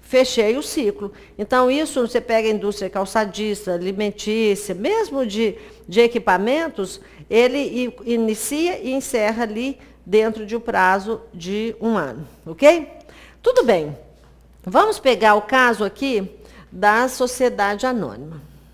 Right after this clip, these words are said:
Na sociedade anônima, a,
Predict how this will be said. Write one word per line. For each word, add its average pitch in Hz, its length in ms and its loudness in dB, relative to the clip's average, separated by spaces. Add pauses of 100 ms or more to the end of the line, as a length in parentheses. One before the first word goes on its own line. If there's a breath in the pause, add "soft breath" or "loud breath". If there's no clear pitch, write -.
(1000 loud breath)
Na 392 200 2
sociedade 185 680 0
anônima, 190 680 0
a, 247 220 0